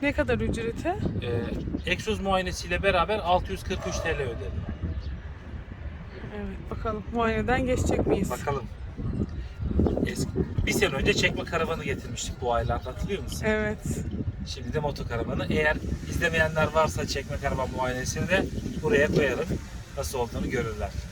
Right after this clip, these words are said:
Speaker 1: Muayeneye gelmeden tekrar aracı bir gösterdik. Herhangi bir sıkıntı var mı
Speaker 2: Var
Speaker 1: diye.
Speaker 2: mı yok mu diye. Frenler de çok önemliydi bizim için. Çünkü, e, bu arabaların otomobil gibi olmuyor. Biraz daha frenleri bazen sıkıntı olabiliyor. O yüzden bir kesin bir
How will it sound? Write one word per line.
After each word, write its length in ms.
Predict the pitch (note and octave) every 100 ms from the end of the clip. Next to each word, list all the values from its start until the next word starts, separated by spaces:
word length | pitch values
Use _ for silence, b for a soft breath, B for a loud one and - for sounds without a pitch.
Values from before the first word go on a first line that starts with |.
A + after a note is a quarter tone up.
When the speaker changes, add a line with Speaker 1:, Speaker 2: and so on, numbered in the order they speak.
| B - -
Speaker 1:
Muayeneye 500 | B3+ C#4 C#4+ D4 D4
gelmeden 500 | C#4+ D#4 C4+ C4 E4
tekrar 320 | - C#4+ C#4
aracı 360 | B3 C4 A3 A#3+
bir 40 |
gösterdik. 600 | B3+ B3+ A#3+ B3 A3 G#3
Herhangi 360 | A#3 A3+ A3 G#3+
bir 60 | -
sıkıntı 440 | - A3+ G#3+ A#3
var 180 | A3+ A3
mı 160 | G#3
Speaker 2:
Var 120 | F#3+ A3
Speaker 1:
diye. 120 | D4
Speaker 2:
mı 60 |
yok 100 | - -
mu 60 | G#3 G3+
diye. 140 | G#3 - - - - - - - - - - -
Frenler 380 | F3+ F3+ F3+ F3
de 60 |
çok 160 | D3 A#2+
önemliydi 400 | A#2 A2 G#2+ G2+ G#2
bizim 200 | G#2+ A2
için. 280 | - F#3 F#3+
Çünkü, 320 | - - D4 - - - - -
e, 160 | B2
bu 140 | C#3 E3
arabaların 540 | F3 E3+ E3 E3 E3+ F3+ - - - - -
otomobil 420 | C#3+ E3+ E3 D#3
gibi 160 | D#3+
olmuyor. 440 | D#3+ E3 C#3 A#2 C#3
Biraz 240 | C#3+ C3 B2
daha 100 | C3+
frenleri 480 | C#3+ C#3 C#3 C3+
bazen 260 | C3 B2+ C3+
sıkıntı 460 | A#2+ - C3+ - C3+ B2 -
olabiliyor. 520 | C3+ C3+ B2+ - A#2+ - - B B - F#3
O 100 | D#3
yüzden 320 | B2+ D3+ D3
bir 40 |
kesin 480 | C3+ D#3+ D3+ D#3+ D3
bir 160 | C#3+